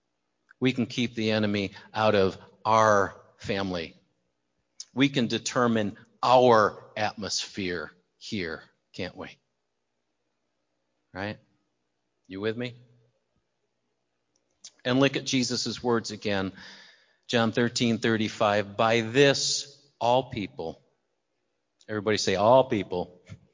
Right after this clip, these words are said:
"All people will know that you are my disciples if you have love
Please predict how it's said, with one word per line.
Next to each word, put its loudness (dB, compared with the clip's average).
"All 8
people 2
will 4
know 4
that -2
you 0
are 2
my 0
disciples -2
if -8
you -4
have -4
love -2